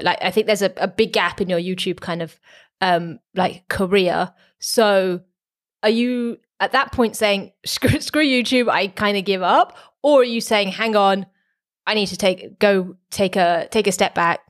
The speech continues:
figure out whatever the hell I'm doing and, and come back"? Like, what was, what was the break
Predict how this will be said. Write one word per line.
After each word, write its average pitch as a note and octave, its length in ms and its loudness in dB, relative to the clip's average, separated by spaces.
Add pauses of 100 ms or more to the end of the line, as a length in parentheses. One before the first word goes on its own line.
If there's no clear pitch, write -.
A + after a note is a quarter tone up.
figure F3+ 280 0
out E3+ 260 0
whatever F3+ 300 2
the F3 60 2
hell F3 120 0
I'm F3 140 -4
doing F3 220 -2
and, - 220 -8
and E3 120 -10
come F3+ 120 -8
back"? - 140 -4
Like, D#3 220 -4 (100)
what - 360 -6
was, - 320 -4
what - 200 -8
was F#3 140 -4
the E3+ 260 -2 (140)
break - 400 -8